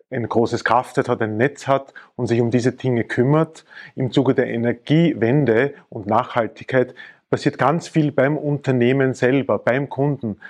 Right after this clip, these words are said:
Ob es am Betriebsgelände des Unternehmens ist, am Dach einer, einer Logistikhalle, am Dach einer Produktionshalle,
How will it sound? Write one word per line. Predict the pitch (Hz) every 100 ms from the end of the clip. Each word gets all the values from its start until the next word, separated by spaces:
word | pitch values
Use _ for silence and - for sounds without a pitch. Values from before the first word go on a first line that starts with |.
| - -
Ob | 120
es | 127 123
am | 120 120
Betriebsgelände | 135 143 180 - 165 139 151
des | 143
Unternehmens | 135 127 107 113 160 165 165
ist, | 165 - - - -
am | 113 110
Dach | 117 127 -
einer, | 123 123 120
einer | 120 117 113
Logistikhalle, | 110 110 151 139 143 - 120 123 123 123 - -
am | 117 110
Dach | 110 113 -
einer | 120 113
Produktionshalle, | - 113 - 123 123 139 113 117 123 123